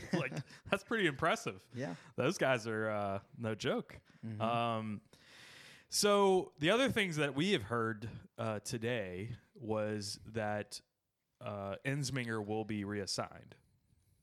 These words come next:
Speaker 2: Right.
Speaker 1: Um, now, what that means exactly, I don't, can't even answer that yet. But, um, you know, I go back to Ensminger when he was a tight ends coach
Speaker 2: Yeah.
Speaker 1: and was asked to be the, the offensive coordinator and really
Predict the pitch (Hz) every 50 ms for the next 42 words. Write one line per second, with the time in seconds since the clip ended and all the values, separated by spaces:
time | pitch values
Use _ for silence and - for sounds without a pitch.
0 | _ _ 127 117 107 98 98 - _ _ _ - - _ - 117 113 110 107 107
1 | 104 104 104 104 104 104 104 110 117 120 - 147 - - 117 113 117 117 117 120
2 | 120 107 123 123 123 - - 131 110 104 98 101 98 - 113 113 - 120 117 110
3 | 110 110 110 107 104 - - 123 117 110 - 113 104 101 98 - 104 104 98 107
4 | 110 - - 107 113 104 101 101 98 - - - - - _ _ _ _ - -
5 | 107 104 104 104 101 98 98 98 - - 127 123 127 127 120 120 - - - -
6 | - _ _ _ _ _ _ _ _ _ _ - 139 185 - - 151 131 131 127
7 | 123 117 - - - 117 107 101 101 - - _ _ _ - 123 120 120 120 110
8 | - 123 113 107 107 110 107 104 101 107 107 101 95 95 98 95 - 117 107 101
9 | 98 113 131 135 113 - - - 107 101 98 95 95 - - - - 123 107 101
10 | 107 104 104 101 98 98 104 104 95 - - - - 123 123 120 113 - - -
11 | - 113 95 107 104 104 101 98 101 _ _ - 101 - - _ _ - 117 104
12 | 98 - - - - - 135 123 107 107 104 98 95 98 110 131 160 170 151 135
13 | 113 104